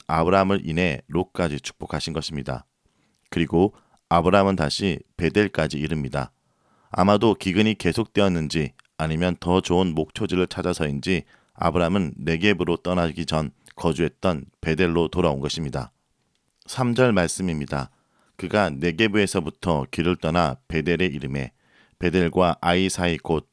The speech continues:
전에 장막 쳤던 곳에 이르니 애굽에서 네겝을 지나 베델과 아이까지의 여정은 약 삼백이십일 킬로미터에 달하는 먼 거리였습니다.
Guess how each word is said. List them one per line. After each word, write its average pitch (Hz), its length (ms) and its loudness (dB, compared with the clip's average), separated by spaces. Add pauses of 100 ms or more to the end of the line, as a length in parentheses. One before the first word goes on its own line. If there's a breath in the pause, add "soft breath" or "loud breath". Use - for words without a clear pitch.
전에 87 260 0
장막 87 460 -2
쳤던 90 480 -2
곳에 73 240 -4
이르니 67 420 -6 (760)
애굽에서 110 560 2
네겝을 87 580 2
지나 78 460 0 (100)
베델과 78 680 -2
아이까지의 80 680 -2
여정은 71 520 -2 (360 soft breath)
약 80 300 0
삼백이십일 92 920 -4
킬로미터에 82 800 -4
달하는 80 480 -2
먼 85 260 0
거리였습니다. 69 720 -4